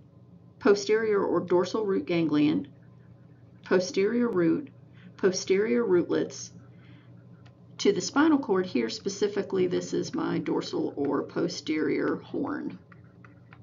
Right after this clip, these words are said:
Then I can go up to the brain.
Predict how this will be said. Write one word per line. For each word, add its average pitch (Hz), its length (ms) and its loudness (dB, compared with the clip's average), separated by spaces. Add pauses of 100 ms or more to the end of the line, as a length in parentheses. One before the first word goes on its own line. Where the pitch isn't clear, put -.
(1080)
Then 214 160 0
I 202 120 0
can 202 160 -4
go 147 200 2
up - 320 2
to - 120 0
the 415 80 2
brain. - 480 -6